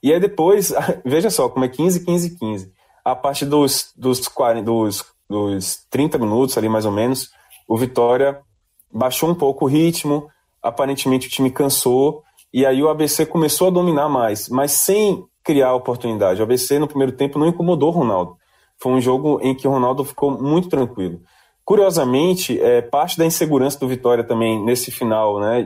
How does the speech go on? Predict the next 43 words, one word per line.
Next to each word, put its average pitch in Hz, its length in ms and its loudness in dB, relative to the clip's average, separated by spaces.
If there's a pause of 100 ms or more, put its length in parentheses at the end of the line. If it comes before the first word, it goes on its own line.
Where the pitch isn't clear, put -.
de, 107 640 -6 (420)
de 120 140 -4
deixar 139 320 0
um 156 80 -2
pouco 135 260 -4
mais 120 380 -2 (260)
o 117 100 -8
campo 139 420 0
e 131 40 4
a 123 60 2
bola 120 240 0
pro 120 120 0
A - 20 2
B 110 120 -2
C, 143 420 2 (320)
veio 143 220 0
depois 147 360 0
que - 80 -6
o - 20 -2
Vitória 147 200 2
perdeu 143 280 2
seu 139 160 0
capitão, 127 420 -2
Maurício 117 400 0
Ramos, 123 460 -2 (420)
que 147 140 0
vem 147 180 2
fazendo 143 340 0
uma 143 100 2
boa 131 180 0
temporada. 123 560 0
Ele 123 340 2
e 120 60 -6
João 120 180 0
Vitor 117 260 -4
na 117 100 0
zaga 110 460 0 (320)
têm 123 140 0
sido 127 180 -4
os 139 80 0
destaques 139 480 -2
da 131 80 4
equipe, 120 540 -4